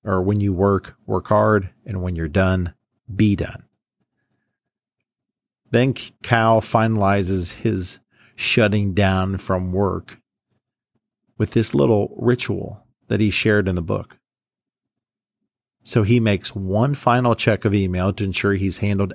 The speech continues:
everything that's urgent, looks over what was left undone, takes a gander at his next day's schedule coming up,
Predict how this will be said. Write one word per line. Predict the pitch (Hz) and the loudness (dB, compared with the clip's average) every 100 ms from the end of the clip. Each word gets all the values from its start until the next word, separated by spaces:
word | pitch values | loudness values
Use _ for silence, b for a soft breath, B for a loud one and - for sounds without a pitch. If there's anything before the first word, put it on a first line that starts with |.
| - | -4
everything | 104 113 110 110 | 0 0 0 0
that's | 104 98 | 0 0
urgent, | - 104 90 98 - _ _ _ _ _ _ _ _ _ _ | 0 -2 0 -4 -6 _ _ _ _ _ _ _ _ _ _
looks | 120 113 131 | -2 0 2
over | 117 113 110 107 90 _ _ _ _ _ _ _ | 4 4 4 2 -4 _ _ _ _ _ _ _
what | - 117 | -2 0
was | 113 110 | 0 2
left | 107 - | 0 2
undone, | 107 113 104 92 90 110 107 _ _ _ _ _ _ _ _ _ _ _ | 0 2 2 0 0 -4 -8 _ _ _ _ _ _ _ _ _ _ _
takes | - 127 - | -2 0 0
a | 113 | -2
gander | 110 110 110 107 | 0 2 2 2
at | 104 | 2
his | 101 87 | 0 -2
next | 101 98 - | -2 -4 -2
day's | 113 104 92 | 0 0 -2
schedule | - 107 104 98 | -4 -2 0 -2
coming | 113 104 98 | -2 -2 0
up, | 92 - | -2 -4